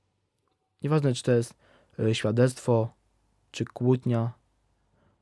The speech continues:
Musimy się dzielić”. I miałem pewną podkoszulkę. I pewnemu chłopakowi się bardzo podobała.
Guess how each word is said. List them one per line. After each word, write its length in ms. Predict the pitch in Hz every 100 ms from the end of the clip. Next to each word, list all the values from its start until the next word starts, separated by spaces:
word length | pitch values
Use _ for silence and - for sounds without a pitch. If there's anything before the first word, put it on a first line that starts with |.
| -
Musimy 300 | 131 135 131
się 140 | 123
dzielić”. 420 | 123 107 107 - _ _ _ _ _ _ _ _ _ _ _ _ _ _ _ _ 1017 1017 _ _ _ _ _ _ _ _ _ _ _ _ _ _ _ _ _ _ _ _ _ _ _ -
I 260 | 127 131 127
miałem 240 | - 143 135
pewną 280 | 131 135 123
podkoszulkę. 680 | 120 120 - 123 120 113 113 _ _ _ _ _ _ _ _ _ _ _ _ _ _ _ _ _ _ -
I 300 | 127 135 127
pewnemu 280 | 143 143 147
chłopakowi 380 | 147 135 139 127
się 120 | 123
bardzo 280 | 147 139 135
podobała. 640 | 127 123 117 113 104